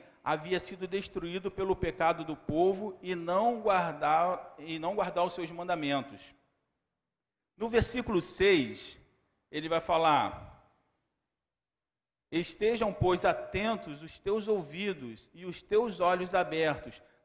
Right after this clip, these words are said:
para ouvirdes a oração do teu servo, que hoje faço perante a ti, de dia e de noite, pelos filhos de Israel, teus servos, e faço confissão pelos pecados dos filhos de Israel,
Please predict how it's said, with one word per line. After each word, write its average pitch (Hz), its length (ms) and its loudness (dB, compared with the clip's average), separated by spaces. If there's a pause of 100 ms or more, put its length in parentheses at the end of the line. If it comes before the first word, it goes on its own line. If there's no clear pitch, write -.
para 175 180 4
ouvirdes 175 540 -2
a 175 100 4
oração 160 520 2
do 160 100 -4
teu 156 180 -8
servo, 180 600 0 (300)
que 208 160 0
hoje 185 400 6
faço 170 440 0
perante 156 440 2
a 131 40 0
ti, 113 440 -8 (640)
de 143 180 -2
dia 165 560 -2
e 151 100 -2
de 147 140 -4
noite, 117 500 0 (280)
pelos 160 320 0
filhos 190 340 -10
de 180 100 -14
Israel, 165 400 4
teus 180 260 0
servos, 151 720 0 (280)
e 170 140 -2
faço 202 480 0
confissão 202 720 0
pelos 208 360 0
pecados 170 640 2 (320)
dos 185 220 -2
filhos 190 320 -12
de 185 80 -16
Israel, 156 580 6